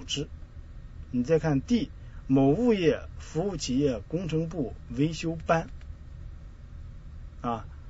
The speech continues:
这个维修班呢，啊，实际上也可以把它列为这个法人或者是其他组织里面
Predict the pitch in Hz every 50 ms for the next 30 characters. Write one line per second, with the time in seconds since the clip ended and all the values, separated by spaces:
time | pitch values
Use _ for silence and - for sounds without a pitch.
0 | - - - - - - - - - - - - - - - - - - - -
1 | - 165 151 139 123 110 127 160 202 196 - 208 208 202 175 - 190 190 196 202
2 | 180 147 107 - - - - - - - - - - - - - - - - -
3 | - - - - - - - - - - - - 131 123 117 113 - - 147 147
4 | 139 131 120 110 - - - - - - - - - - - - - - - -
5 | 113 131 143 - 156 151 135 127 98 107 117 123 131 151 - 185 165 156 131 107
6 | 104 104 107 110 127 - 208 - - 110 95 90 - 110 107 - - 156 135 113
7 | 104 120 117 107 - - - - - - - - - - - 143 120 107 131 127
8 | 120 110 - - - - 107 98 - - 123 113 110 - - - - - - -
9 | 135 139 -